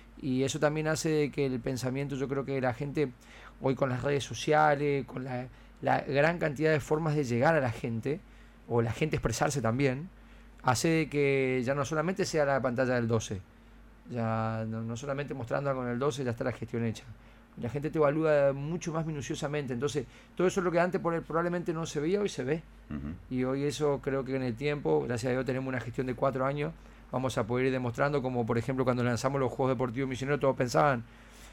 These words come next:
Speaker 1: que es un poco más de lo mismo. Y hoy empiezo a, donde me voy caminando, encuentro a alguien que no tiene nada que ver con el mundo de la política, me dice, "Vos sabés que mi nieto le estoy llevando que juegue, sabés que a mi hijo está jugando". Eh, eh, ahí ya estás viendo que, eh, eso son, es-, esa es la política de llegar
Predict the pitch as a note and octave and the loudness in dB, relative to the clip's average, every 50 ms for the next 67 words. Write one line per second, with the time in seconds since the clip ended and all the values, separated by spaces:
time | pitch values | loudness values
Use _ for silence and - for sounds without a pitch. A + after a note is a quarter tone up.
0 | - - - - - C3+ B2+ C3+ C#3 C3 A#2 C3+ C#3+ C3+ C#3 D3 C#3+ D3 C3+ C3 | -20 -20 -10 -6 -4 -4 -4 -4 -4 -4 -2 -2 0 0 2 4 4 4 4 4
1 | D3+ F3 E3+ C#3 B2+ A2+ G#2+ - - - - - - - - - C3 B2 B2+ C#3 | 2 2 2 2 0 -2 -4 -6 -10 -18 -20 -20 -20 -20 -12 -6 0 2 6 6
2 | D3+ D#3+ F3+ F#3+ F3+ E3 C#3 A#2 A#2 - C#3+ D3+ D#3 - - D#3+ D3+ C#3+ C#3 C3+ | 6 6 6 4 2 0 -2 -2 -2 0 0 0 2 4 6 6 6 8 6 6
3 | C3 C3 C3 C3+ C3 B2+ B2+ B2+ C3 D3 E3+ - F#3 F3 E3+ E3 F3+ G3 G3+ G3 | 4 2 0 0 -2 -2 0 4 6 6 6 6 4 4 4 4 2 2 2 0
4 | D#3+ C3 D#3 D#3+ D#3 C#3 A2+ C3+ C3 C#3 C#3 D3 C#3+ B2 A#2+ C3 A#2+ A#2+ A#2+ A#2 | 0 2 4 4 4 2 0 0 0 0 0 0 -2 -4 -4 -4 -2 -2 -2 -2
5 | A#2 C3+ C#3 C3+ C3+ C#3+ D3+ D3 C3 C#3 D3 C#3 D3 C#3 C3+ C3+ C#3 D3 C#3+ C#3+ | -2 -2 -2 0 2 2 2 2 2 0 0 2 2 0 0 0 0 0 2 2
6 | C#3 C3 C3+ C#3 C#3+ C#3+ D#3 D#3 C#3+ D3+ D3+ - F3 F#3 F3 - C#3+ - F#3 F#3 | 2 2 2 0 -2 0 0 0 0 0 0 0 0 0 0 0 -2 -2 -2 -2
7 | F3 E3+ F3 F#3 G3 G3 - F#3 F3 - - G3 F#3+ D3+ E3 F3 F3+ F#3 F3 D#3+ | -2 -2 -4 -4 -4 -2 -2 -2 -2 0 0 -2 -2 0 2 2 2 2 0 -4
8 | C#3+ B2+ - D#3+ D3+ C3 A2+ A#2 - - - - - - F#3 F#3 G3+ F#3+ F3+ F3+ | -6 -2 2 2 2 2 2 -2 -8 -16 -20 -4 0 0 2 2 2 0 2 0
9 | G3+ F#3+ - F#3 - F#3 F3 - - F3 F3+ F3+ F3 - - - - - - - | 0 0 -2 -2 0 -2 -2 0 0 0 0 0 0 -4 -12 -18 -20 -20 -20 -10
10 | - - - - - D3 C3+ C3+ D3+ E3 E3+ F3 F#3 F3 E3 E3+ E3+ F3 E3+ D3 | -8 -6 -6 -2 0 0 2 2 2 2 2 2 2 2 4 4 2 2 0 0
11 | D3 C#3 C3+ C3+ C#3+ C#3+ C#3 C#3+ - D3+ D3 - E3 C#3+ C3 D3 D3 C#3+ C#3 C#3 | -2 -2 -2 -2 -2 -2 -2 0 0 -2 -2 -2 -2 -4 -4 -4 -6 -6 -8 -8
12 | C#3 - C#3+ D3 D#3 - E3+ - - F#3 F3 - - - C3+ C#3+ E3 - - D3+ | -6 -4 -4 -2 -2 0 0 2 4 4 4 4 4 4 4 4 2 -2 -2 0
13 | C#3 C#3+ C#3 C3 A#2+ C3 C3 C#3 C#3+ C#3+ | 2 4 4 4 4 4 6 6 4 4